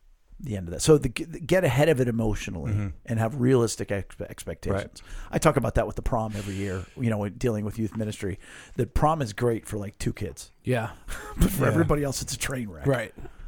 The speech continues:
Speaker 2: You know, I, I, I think, I think living in this world, there are a, a billion variables. And if you try to solve the problem or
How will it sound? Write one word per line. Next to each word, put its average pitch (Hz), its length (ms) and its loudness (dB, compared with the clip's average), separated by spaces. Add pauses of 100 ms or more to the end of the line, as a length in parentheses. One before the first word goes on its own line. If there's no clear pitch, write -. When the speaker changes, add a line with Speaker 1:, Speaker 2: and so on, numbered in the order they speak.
(120)
Speaker 2:
You 165 100 6
know, 160 140 6
I, 180 160 -4 (140)
I, 165 160 -4
I 151 100 4
think, 165 420 -2 (140)
I 135 80 0
think 185 180 0
living 147 240 4
in 131 100 0
this 113 160 -2
world, 107 420 2 (600)
there 139 280 4
are 127 140 6
a, 113 180 0 (340)
a 117 60 -4
billion 113 400 2
variables. 98 640 -4 (500)
And 117 460 2 (320)
if 127 220 0
you 143 280 4
try 120 760 4
to 117 480 2 (1040)
solve 156 340 6
the 139 80 2
problem 127 600 4
or 113 500 2